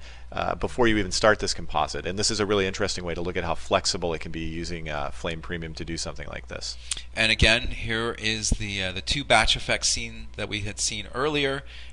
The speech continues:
Speaker 2: Again, completely compatible here, uh, with Flame and Smoke. I can go into that same action scene and show you all of the same things that we had looked at before. So I just wanted to, to remind you of, of the, the, the abilities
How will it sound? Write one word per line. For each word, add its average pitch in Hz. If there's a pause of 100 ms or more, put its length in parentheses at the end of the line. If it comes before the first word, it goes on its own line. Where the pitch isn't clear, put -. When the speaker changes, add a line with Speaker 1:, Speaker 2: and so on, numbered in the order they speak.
Speaker 2:
Again, 107
completely 123
compatible 110
here, 101
uh, 90
with 95
Flame 101
and 107
Smoke. 110
I 107
can 107
go 104 (280)
into 117
that 98
same 98
action 98
scene 92 (320)
and 92
show -
you 92
all 90
of 90
the 92
same 92
things 98
that 101
we 85
had 82
looked -
at -
before. 85 (420)
So 104
I 90
just -
wanted 98
to, 95
to -
remind 101
you 104
of, 95
of 98
the, 95 (100)
the, 95
the 101
abilities 107